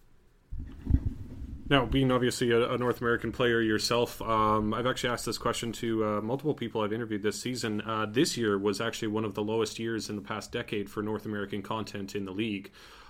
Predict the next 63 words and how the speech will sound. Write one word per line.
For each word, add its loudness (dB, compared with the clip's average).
Um, 0
and 0
a 2
lot 4
of 0
people -2
had 0
different 0
opinions -2
as -2
to -6
why 2
that -2
may -2
be. -2
Uh, -2
a 0
lot 0
of -4
people -2
are 2
saying, -2
you 0
know, 0
Swedish -2
clubs -2
are 2
trying -4
to -2
promote -2
their 0
young 0
guys 0
from -2
the -2
junior -2
clubs. 0
Um, -4
if -4
s-, -14
North -4
American -4
players 0
are 0
coming -4
over, 0
they've -2
gotta -4
be -8
top-tier -4
players. -2
You -6
don't -2
want -6
them -4
occupying, -8
you -4
know, -4
third -4
or -4
fourth -4
line -6
positions. -4